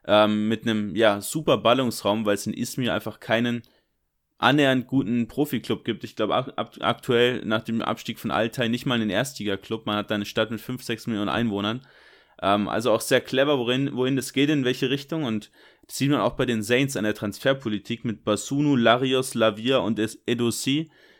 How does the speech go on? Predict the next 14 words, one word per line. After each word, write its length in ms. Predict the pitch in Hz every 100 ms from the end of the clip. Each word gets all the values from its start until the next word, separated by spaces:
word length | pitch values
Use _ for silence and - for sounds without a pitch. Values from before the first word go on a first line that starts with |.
| _
Äh, 320 | 107 110 107 - _ -
ja, 220 | 120 113
vier 400 | - - 147 156
Nachwuchsspieler 800 | 113 110 - 139 135 - 147 135
von 180 | 135 120
Man 140 | 110
City 300 | 110 147 151
geholt 200 | 127 135
für 160 | 135 139
insgesamt 460 | 143 - - 120
über 300 | - 151 156
vierzig 640 | 147 - 175 180 - 160 -
Millionen 340 | 135 135 135
Euro. 500 | 87 127 123 117 160